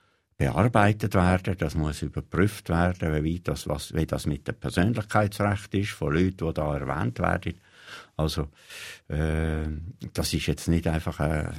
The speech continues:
eine Art Sensation, die da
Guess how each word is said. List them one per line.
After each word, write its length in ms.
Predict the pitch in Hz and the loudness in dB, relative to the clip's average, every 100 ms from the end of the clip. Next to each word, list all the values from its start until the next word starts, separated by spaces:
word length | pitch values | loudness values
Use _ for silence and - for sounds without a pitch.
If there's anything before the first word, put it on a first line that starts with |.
| 82 | -2
eine 180 | 80 | 0
Art 260 | 71 87 - | 0 -2 -2
Sensation, 920 | - 87 90 80 76 - 71 87 80 - _ _ _ - | 4 4 4 0 0 2 4 2 0 -6 _ _ _ -6
die 440 | 76 76 80 76 - - - _ _ _ | -4 0 0 0 -6 -20 -20 _ _ _
da 320 | - 78 85 | -6 -4 -4